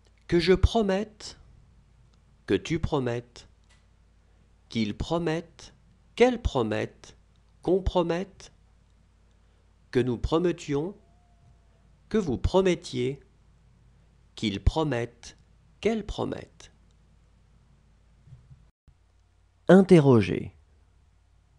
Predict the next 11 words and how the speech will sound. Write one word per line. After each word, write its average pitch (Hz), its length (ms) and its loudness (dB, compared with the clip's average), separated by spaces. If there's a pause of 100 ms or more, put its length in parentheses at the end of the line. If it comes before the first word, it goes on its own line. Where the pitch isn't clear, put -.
(560)
Que 131 220 10
j'interroge. 120 920 6 (1200)
Que 120 80 8
tu 165 280 4
interroges. 127 800 4 (1300)
Qu'il 113 260 6
interroge. 113 840 4 (600)
Qu'elle 202 220 6
interroge. 147 840 2 (640)
Qu'on 151 220 8
interroge. 110 840 4